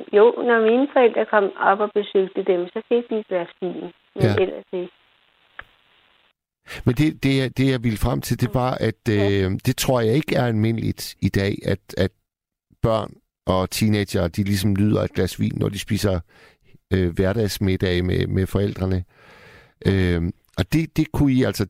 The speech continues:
Speaker 2: dengang, uden at det
Speaker 1: Ja.
Speaker 2: ligesom eskalerede.
Speaker 1: Ja,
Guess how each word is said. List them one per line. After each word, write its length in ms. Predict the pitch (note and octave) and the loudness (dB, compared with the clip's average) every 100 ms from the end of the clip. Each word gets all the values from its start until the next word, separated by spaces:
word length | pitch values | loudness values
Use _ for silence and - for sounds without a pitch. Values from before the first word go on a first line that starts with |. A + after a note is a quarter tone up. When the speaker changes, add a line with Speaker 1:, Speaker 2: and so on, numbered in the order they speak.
| - | -2
Speaker 2:
dengang, 520 | D#3+ D3 A2 G2 G2+ - - - _ - | -4 -2 -2 -2 -4 -12 -20 -20 _ 0
uden 280 | B2+ D3 - | 2 2 -2
at 180 | G#2 - | -2 0
det 60 | |
Speaker 1:
Ja. 100 | F#3+ | 2
Speaker 2:
ligesom 360 | E3+ C#3 B2+ A#2+ _ - | 2 0 -2 -6 _ -2
eskalerede. 880 | G#2 - A#2 A2 D#3+ D#3+ A2 F2 F2 _ _ _ _ _ _ | -2 0 -2 0 2 2 0 -4 -6 _ _ _ _ _ _
Speaker 1:
Ja, 220 | G#3+ A3+ | 0 0